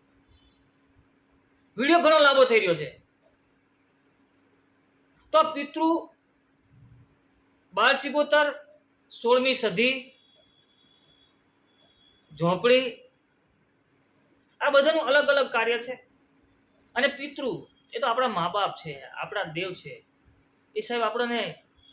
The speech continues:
જીવતા કોઈ દાડો નડ્યા નથી. કદાચ આપણા પગમાં ખીલી વાગે તો એમાંથી સહન નહીં થયા, એ મર્યા પછી, એ દેવલોકમાં આવ્યા પછી આપણને શું નડવાના? એ તો આપણે હંમેશા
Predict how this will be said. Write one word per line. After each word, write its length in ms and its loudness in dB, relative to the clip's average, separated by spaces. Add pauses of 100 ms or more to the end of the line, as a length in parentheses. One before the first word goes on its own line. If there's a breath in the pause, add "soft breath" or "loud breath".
(220)
જીવતા 340 -4
કોઈ 180 -4
દાડો 160 -2
નડ્યા 300 -4
નથી. 240 -12
કદાચ 280 -2
આપણા 360 -6
પગમાં 320 -12
ખીલી 300 -10
વાગે 220 -2
તો 120 -10
એમાંથી 360 -8
સહન 240 -6
નહીં 180 -8
થયા, 180 -8 (360 soft breath)
એ 60 0
મર્યા 320 0
પછી, 260 -8 (480)
એ 80 2
દેવલોકમાં 500 2
આવ્યા 140 0
પછી 160 0
આપણને 240 -4
શું 140 -10
નડવાના? 340 -10 (1120)
એ 60 0
તો 100 0
આપણે 200 2
હંમેશા 560 0